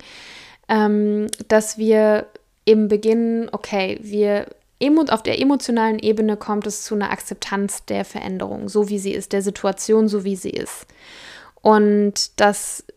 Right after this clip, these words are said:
wir eben andere, ja, Techniken anwenden müssen, sage ich jetzt mal, oder andere Mittel und Wege anwenden müssen, um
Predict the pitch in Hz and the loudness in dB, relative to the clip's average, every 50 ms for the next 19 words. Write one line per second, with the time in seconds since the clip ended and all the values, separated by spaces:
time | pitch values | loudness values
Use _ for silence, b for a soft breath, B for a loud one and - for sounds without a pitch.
0 | _ _ _ - 202 220 214 - - 214 214 214 - 202 214 240 247 247 247 208 | _ _ _ -2 4 4 4 6 4 2 2 2 2 2 4 4 4 4 4 4
1 | 220 220 214 214 214 208 208 214 _ _ - - _ _ - - 208 196 202 196 | 4 6 6 6 6 4 4 0 _ _ -20 -20 _ _ -4 -2 -2 -2 -2 -4
2 | - - - 240 233 - 240 214 214 220 208 - - 208 220 214 208 208 202 - | -6 -6 -6 -4 -2 0 -2 -2 0 -2 -4 -2 -2 0 2 2 2 2 2 2
3 | 208 208 214 214 214 226 208 202 202 202 202 202 196 208 - - 208 202 202 208 | 2 4 4 4 2 0 0 2 0 0 0 -2 -6 -8 -6 -6 -4 -4 -2 -4
4 | - - - 214 226 226 214 202 202 202 202 202 B B B B B B B - | -4 -4 -2 -2 0 0 0 0 2 0 0 0 B B B B B B B 0
5 | 269 277 - 247 - - 220 202 - 196 220 240 247 233 233 220 214 214 208 - | 0 2 2 0 0 2 0 0 4 4 6 6 6 6 6 4 6 4 4 2
6 | - - 220 214 208 202 202 - 202 208 202 208 208 - - 214 208 202 - - | 2 0 0 2 0 0 0 0 0 0 0 0 0 0 0 -2 -2 0 2 2
7 | 220 220 226 220 220 214 | 2 4 4 2 0 -2